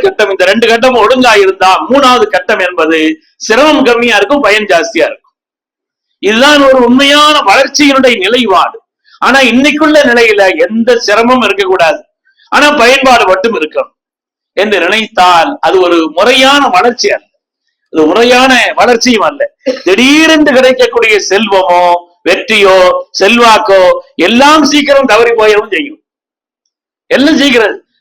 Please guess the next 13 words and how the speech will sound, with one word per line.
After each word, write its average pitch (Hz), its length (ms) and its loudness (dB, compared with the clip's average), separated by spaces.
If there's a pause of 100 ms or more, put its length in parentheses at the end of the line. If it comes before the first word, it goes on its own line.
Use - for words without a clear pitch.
(120)
வேகமா 247 360 2 (480)
வளருது 262 400 2
மாடு, 226 320 2 (720)
இருபது, 190 380 2
இருபது 202 300 2
வருஷம் 196 280 -4
தான் 170 140 -4
கிட்டத்தட்ட 160 440 -6 (460)
அதனுடைய 156 380 -2
வளர்ச்சிங்கிறது, 143 640 -4 (600)
அதனுடைய 208 300 0 (200)
ஆயுள்ங்கிறது 220 600 0 (180)
கிட்டத்தட்ட 277 440 0